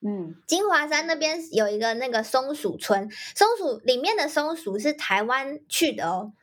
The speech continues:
Speaker 2: 好像是在，呃，第一次世界大战之后，一九三六年，在日本那边有举办一个叫做越境日本大展览会。然后当初，因为那时候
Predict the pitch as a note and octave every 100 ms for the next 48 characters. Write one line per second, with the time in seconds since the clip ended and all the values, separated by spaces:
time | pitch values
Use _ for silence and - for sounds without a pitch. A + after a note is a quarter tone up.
0 | _ _ - A#3 F4+ G4 G4 F#4+ F4+ E4+
1 | D4+ D4+ _ _ - G3+ F#3 F#3+ G#3+ -
2 | D#4 C4+ - C4+ C#4+ - C#4 A3+ A#3 A#3
3 | G#3 G3 G3 G3 F#3 F#3 F3 F#3 G3+ F#3
4 | - C4 - F#3 A3+ B3 C4+ F#3 D#3+ G#3
5 | A3 _ D4+ D4 C#4 E4+ B3 G#3 F3+ -
6 | A3+ A#3+ A3 A3 G#3+ G3 G3 G3 G3 A#3
7 | A#3 G#3 G3 F#3+ A3+ A3+ A#3+ B3 D#4+ F#4
8 | E4 D#4+ F4 D#4+ E4+ C4 - F#3 G#3+ C#4+
9 | A3 F3 G3 - G#3 G3+ E3+ - _ _
10 | - - - G#3+ D4+ D4+ D4 C#4 D4 D4
11 | C#4 C#4 - F4 F4+ E4+ D#4+ A3+ A#3+ B3
12 | A#3 A3